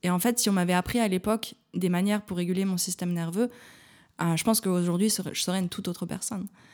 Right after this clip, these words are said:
Et, et pareil avec toutes mes, tout, tous mes, tous les problèmes, euh, digestifs que j'ai pu avoir,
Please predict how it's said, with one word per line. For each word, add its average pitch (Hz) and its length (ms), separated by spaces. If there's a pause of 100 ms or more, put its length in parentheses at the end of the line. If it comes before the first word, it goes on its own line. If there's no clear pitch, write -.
(380)
Et, 180 400
et 180 40
pareil 202 300
avec 185 260
toutes 202 220
mes, 170 500 (100)
tout, 196 180 (140)
tous 214 100
mes, 185 580
tous - 100
les 202 80
problèmes, 202 520 (100)
euh, 170 640
digestifs 180 460
que 190 80
j'ai 180 120
pu 180 160
avoir, 175 360